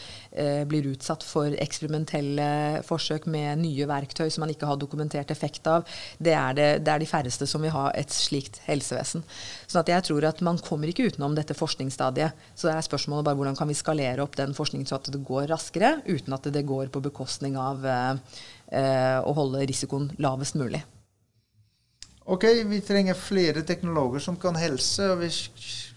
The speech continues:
Speaker 2: trenger flere leger som kan teknologi. Eh, det faget som dere har startet er en, eh, en god, eh, steg i riktig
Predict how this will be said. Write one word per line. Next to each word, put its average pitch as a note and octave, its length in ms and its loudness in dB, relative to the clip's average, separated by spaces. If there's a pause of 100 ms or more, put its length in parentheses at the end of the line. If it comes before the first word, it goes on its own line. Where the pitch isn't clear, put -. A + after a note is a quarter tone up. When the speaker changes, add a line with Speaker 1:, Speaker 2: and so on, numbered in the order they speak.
Speaker 2:
trenger D3 300 -4
flere C3 400 -2
leger A#2 320 -2
som - 160 -10
kan B2 240 -6
teknologi. C3+ 640 -4 (580)
Eh, C3 560 2
det C3 160 0
faget A2+ 400 4
som C3+ 240 -4
dere B2+ 160 0
har B2 80 -2
startet - 480 -6
er G#2+ 240 0
en, B2 140 -2 (100)
eh, B2+ 380 -4 (100)
en C3 100 -4
god, B2 440 -6
eh, A#2+ 200 -4
steg A#2+ 460 -6
i B2 240 -4
riktig B2 400 -8